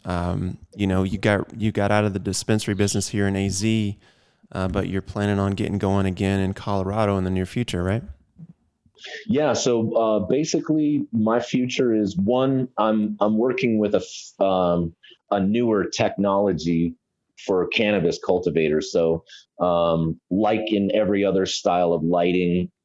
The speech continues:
Speaker 2: uh, they had the old, you know, H I D bulbs, the high, uh, high intensity discharge. And now they're moving to L E Ds, which are more efficient, which don't pollute the environment, which are a lot,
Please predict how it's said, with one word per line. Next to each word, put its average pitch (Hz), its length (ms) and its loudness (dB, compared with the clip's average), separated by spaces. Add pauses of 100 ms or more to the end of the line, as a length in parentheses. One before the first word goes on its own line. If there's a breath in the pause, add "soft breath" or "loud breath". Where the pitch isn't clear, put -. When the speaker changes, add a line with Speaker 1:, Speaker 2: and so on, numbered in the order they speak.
(140)
Speaker 2:
uh, 85 320 2
they 87 200 0
had 90 220 0
the 90 120 0
old, 87 400 0 (320)
you 95 120 0
know, 80 380 0
H 92 260 0
I 85 120 2
D 82 240 0
bulbs, 80 380 0
the 80 160 0
high, 90 300 0 (400)
uh, 80 300 0
high 98 200 -2
intensity 87 800 0
discharge. 78 760 0 (400 loud breath)
And 82 540 0
now 92 440 2 (220)
they're 90 440 0
moving 95 540 0
to 87 180 0
L 87 160 2
E 78 100 0
Ds, 78 400 -2
which 85 220 0
are 78 80 0
more 85 260 0
efficient, 107 640 -2
which 85 500 -2
don't 90 300 0 (160)
pollute 92 280 0
the 85 120 0
environment, 117 800 0
which 90 240 0
are 85 120 2
a 82 60 2
lot, 87 340 0